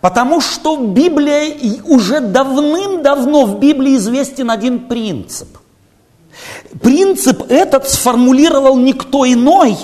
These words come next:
в свое время, как отец всякой лжи. Записаны эти слова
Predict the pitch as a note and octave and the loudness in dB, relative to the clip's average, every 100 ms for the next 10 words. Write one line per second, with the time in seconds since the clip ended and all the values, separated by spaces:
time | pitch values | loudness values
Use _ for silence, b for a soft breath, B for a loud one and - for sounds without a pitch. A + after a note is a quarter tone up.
0 | B B - - G3+ F#3+ G3+ F#3+ A#3 D#4+ | B B -6 -2 2 2 2 2 0 2
1 | E4+ G3 C#3 B B - - D#3 - - | 2 0 -2 B B -6 -2 -2 -4 -18
2 | - - - - - B2+ B2 A#2+ - _ | -20 -20 -20 -20 -20 -20 -20 -20 -20 _
3 | _ _ - - - - - B B B | _ _ -20 -20 -20 -20 -20 B B B
4 | B B - D#3+ - A#3+ - - G3 G3 | B B -6 -4 -2 -6 -6 -6 -4 -4
5 | F#3+ F#3 B2+ G#2+ C#2+ - - - - - | -2 -4 -4 -10 -14 -20 -20 -20 -20 -20
6 | _ _ _ _ _ _ _ B B B | _ _ _ _ _ _ _ B B B
7 | B2+ G#3 D#4 C4+ A#3 G3+ - F#3+ - F3 | -4 0 0 0 0 -2 -2 -2 0 0
8 | F3 G#3 C#4+ D#4 | 0 0 0 -2